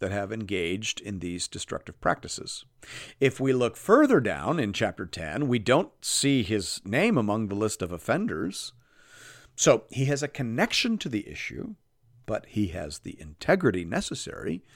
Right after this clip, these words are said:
to step forward and speak on behalf of the group. Now, his proposal is fairly radical,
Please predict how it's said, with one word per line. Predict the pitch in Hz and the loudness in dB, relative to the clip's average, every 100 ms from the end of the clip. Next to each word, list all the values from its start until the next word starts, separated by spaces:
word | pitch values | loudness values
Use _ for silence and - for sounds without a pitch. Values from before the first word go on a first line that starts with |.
| - - - - - | -20 -20 -20 -20 -10
to | |
step | - 90 - | -8 -6 -4
forward | - 175 156 90 | 2 2 4 2
and | 92 | -2
speak | 90 98 92 | -6 -6 -6
on | 85 | -6
behalf | 82 76 62 - | -6 -8 -10 -12
of | - | -10
the | 87 | -2
group. | 110 110 - - _ _ _ _ | 2 2 0 -14 _ _ _ _
Now, | 143 151 | 6 6
his | 131 160 160 - | 6 6 4 2
proposal | - 151 - 240 415 156 113 | -2 0 8 10 10 8 6
is | 127 131 - | 4 2 4
fairly | - 196 156 | 6 8 8
radical, | 110 147 262 - 67 60 | 6 6 4 0 -8 -12